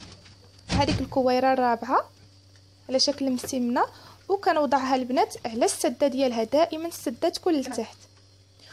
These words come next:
وغنستمر ان شاء الله بنفس الطريقه، كنطلق الكويره الرابعه، كنوضع هذيك المسمنه اللي حتى هي مرتاحه وهكا وكنجمع عليها.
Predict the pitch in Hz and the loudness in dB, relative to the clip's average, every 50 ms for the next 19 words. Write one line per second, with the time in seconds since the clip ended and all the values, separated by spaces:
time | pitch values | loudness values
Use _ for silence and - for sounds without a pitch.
0 | - - 208 247 254 302 302 - - - - 311 277 277 277 269 - 269 262 262 | -14 -8 -4 0 0 0 0 0 -2 -2 0 2 2 2 2 0 0 0 0 0
1 | - - - - 240 226 226 226 220 349 - - - - - - - - - 240 | 0 0 0 0 0 0 0 2 2 2 2 0 -4 -20 -20 -20 -16 -10 -4 -2
2 | 277 370 - - - - - 269 262 247 240 247 - - 311 359 349 - 262 233 | -2 -2 -2 -4 -14 -8 -4 -2 0 0 0 -2 -2 -2 -2 -2 -2 -4 -8 -8
3 | - - 294 302 - - - - 294 269 262 254 254 247 247 233 240 226 214 - | -6 -4 -4 -6 -6 -8 -8 -4 -2 0 2 2 2 2 0 0 0 -2 -2 -2
4 | - 269 359 440 - 214 214 - - - - _ _ _ _ - - 277 269 254 | 0 0 0 0 0 -4 -16 -16 -20 -20 -20 _ _ _ _ -4 -2 0 0 2
5 | 262 320 349 359 - - - 262 240 262 277 294 294 - 269 262 254 247 - - | 2 2 2 2 0 -2 -4 -2 -2 0 0 -2 -2 -4 -2 -2 -2 -2 -4 -2
6 | 277 262 262 247 247 240 233 233 247 - - 254 240 240 247 240 233 233 - - | -2 0 0 0 0 0 0 -2 -2 -2 0 0 0 0 0 0 -2 -2 -4 -4
7 | - 277 285 311 320 311 294 277 269 - - 330 440 - - - - _ - - | -2 2 2 4 4 4 4 4 2 2 2 2 2 2 -2 -8 -20 _ -20 -20
8 | - - - _ _ - _ _ _ _ _ _ _ _ _ _ - - - 294 | -20 -20 -20 _ _ -20 _ _ _ _ _ _ _ _ _ _ -18 -8 -6 -2
9 | 339 359 330 302 - 294 254 269 262 - - 403 381 277 - 254 269 254 226 214 | 0 2 2 2 2 2 0 0 0 0 0 0 0 0 0 0 0 0 0 0
10 | 226 233 240 247 247 254 302 508 - | -2 -4 -2 -2 0 2 2 0 0